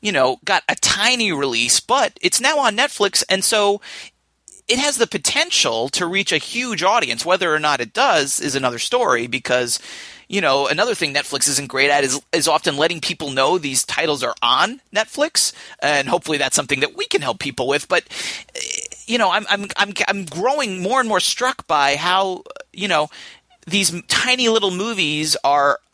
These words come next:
really are becoming more and more available on, on streaming, and not just on Netflix, on Amazon and all these different websites and services. So it is kind of an exciting time to me to be into this sort of thing because these movies have never been more available, I don't think. You know,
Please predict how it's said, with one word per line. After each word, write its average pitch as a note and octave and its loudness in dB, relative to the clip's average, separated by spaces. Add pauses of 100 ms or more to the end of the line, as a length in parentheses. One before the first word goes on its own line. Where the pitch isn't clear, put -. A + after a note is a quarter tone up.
(180)
really G3 2
are F#3+ 2
becoming C#3+ -2
more D#3 2
and D#3+ 0
more D3 4
available C3 2
on, A2 0
on A#2+ 2
streaming, A#2 -2
and G#2 -10
not C3 2
just D#3+ -2
on C3 0
Netflix, G#2+ -2
on G2+ -2
Amazon C3 2
and G2+ -4
all C3+ 2
these C#3+ -4
different B2+ -8
websites A#2 -2
and A2 -8
services. G#2+ -4 (340)
So F#3+ 0
it G#3+ 0
is D#4+ 0
kind D4+ 0
of B3+ 0
an A#3 0
exciting G3+ 0
time C#4 0
to D3 0
me B2 -4
to C#3 -4
be E3+ -2
into F3 2
this D3+ 2
sort D3 0
of C3 -6
thing A2+ -2
because C3+ 0 (360)
these G3+ 2
movies F3+ 0 (400)
have D#3 -2
never G#3+ 0
been C#3+ 0
more C3 2
available, A2 -2
I F#2 0
don't - -6
think. - -8
You F3 -2
know, D3 0